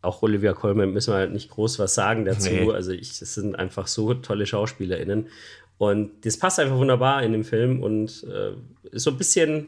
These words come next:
Speaker 1: ja, im August rausgekommen und ja, hab nicht so viel gehört davon.
Speaker 2: Nö,
Speaker 1: Ähm,
Speaker 2: also
Speaker 1: ich weiß gar nicht, ob ich da eine große Vorstellung, ich weiß gar nicht, wie ich auf den Film aufmerksam <laughs> geworden bin, weil ich bin ja kein Trailer-Gucker, aber ich glaub,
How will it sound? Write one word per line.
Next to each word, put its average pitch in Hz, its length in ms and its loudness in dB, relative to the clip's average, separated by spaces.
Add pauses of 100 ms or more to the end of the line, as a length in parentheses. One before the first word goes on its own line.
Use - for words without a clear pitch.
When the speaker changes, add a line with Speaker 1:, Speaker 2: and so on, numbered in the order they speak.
Speaker 1:
ja, 135 180 2
im 123 340 0
August 123 400 0
rausgekommen 135 640 0
und 123 240 -2 (680)
ja, 147 300 -2 (160)
hab 127 240 -4
nicht 160 140 0
so 165 140 2
viel 156 160 2
gehört 147 420 2
davon. 127 380 2
Speaker 2:
Nö, 110 200 4
Speaker 1:
Ähm, - 60 0
Speaker 2:
also 95 460 2 (320)
Speaker 1:
ich 123 100 0
weiß 139 200 2
gar 190 80 4
nicht, 160 100 4
ob 147 60 6
ich 139 80 -2
da 139 80 2
eine 135 100 2
große 151 300 -2
Vorstellung, 180 260 -2
ich - 80 -2
weiß 151 140 -4
gar 127 80 4
nicht, 117 120 4
wie 117 140 2
ich 110 80 0
auf 107 160 0
den 98 180 -2
Film 101 220 -2
aufmerksam 135 420 2
<laughs> 123 40 0
geworden 123 420 4
bin, 104 160 2
weil 104 80 2
ich 101 120 -2
bin 110 80 -4
ja 110 80 0
kein 95 180 -4
Trailer-Gucker, 107 640 -2
aber 98 240 -2
ich 101 100 -4
glaub, 113 200 -4